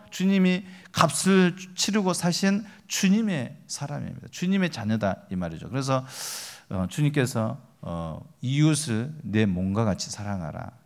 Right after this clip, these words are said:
예, 나를 사랑하듯이, 예, 이웃을 그렇게 사랑하라"라고 말씀하신 이유가 있습니다. 곧 나를 위해 십자가 못 박아 죽으신 주님은 그 사람을 위해서도 십자가 못 박아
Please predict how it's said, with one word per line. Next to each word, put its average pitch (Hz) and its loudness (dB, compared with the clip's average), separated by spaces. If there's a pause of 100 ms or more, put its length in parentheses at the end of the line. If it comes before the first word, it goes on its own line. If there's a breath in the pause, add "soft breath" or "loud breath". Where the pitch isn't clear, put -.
(120)
예, - -10
나를 110 0
사랑하듯이, 107 -4 (380 soft breath)
예, 92 -4
이웃을 107 0
그렇게 98 -8
사랑하라"라고 92 -6 (220 loud breath)
말씀하신 98 -2
이유가 98 0 (180 soft breath)
있습니다. 90 -2 (100)
곧 131 4 (320 loud breath)
나를 139 8
위해 165 6
십자가 156 4
못 120 2
박아 135 6
죽으신 131 -2
주님은 175 8 (320 loud breath)
그 - 4
사람을 208 6
위해서도 165 4
십자가 170 0
못 117 0
박아 135 0